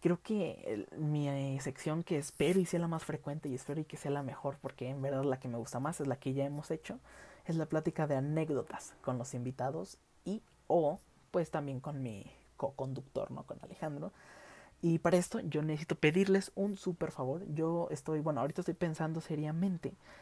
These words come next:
si generar una red social, una página de Instagram, que es lo que más común, o una página de Twitter, donde, eh, sea dedicado solamente al podcast, y ahí pedirles que nos ayuden a,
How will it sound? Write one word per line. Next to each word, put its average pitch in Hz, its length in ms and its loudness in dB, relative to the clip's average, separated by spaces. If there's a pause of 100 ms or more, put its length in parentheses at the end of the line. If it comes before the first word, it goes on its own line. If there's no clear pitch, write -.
(120)
si - 160 -6
generar 139 580 0
una 147 260 0
red 139 280 -2
social, 147 440 -4
una 139 180 -6
página 127 320 -6
de 123 80 -2
Instagram, 165 460 -6
que - 120 -10
es - 80 -8
lo - 100 -8
que - 100 -14
más - 540 -14
común, 139 480 -4
o - 80 -6
una 127 200 -6
página - 460 -16 (160)
de - 80 -14
Twitter, - 400 -4 (720)
donde, 160 540 2 (100)
eh, 131 220 0
sea 143 180 -2
dedicado 139 380 0
solamente 135 400 -2
al 135 80 -2
podcast, - 440 -4
y 151 120 4
ahí 147 240 4
pedirles 156 680 0
que - 160 -6
nos 139 300 -8
ayuden 135 500 -4 (120)
a, - 400 -14